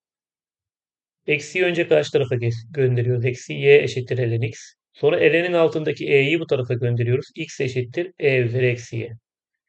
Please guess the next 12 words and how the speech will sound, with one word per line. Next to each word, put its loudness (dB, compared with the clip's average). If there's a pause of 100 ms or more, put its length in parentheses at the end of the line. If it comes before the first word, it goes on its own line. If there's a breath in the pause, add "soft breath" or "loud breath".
(480)
Bizim -2
sol 4
sınır 0
fonksiyonu -4 (180)
e 4
üzeri 2
eksi -4
y'dir. -6 (1900)
E 4
üzeri 2
eksi -2
y'den 0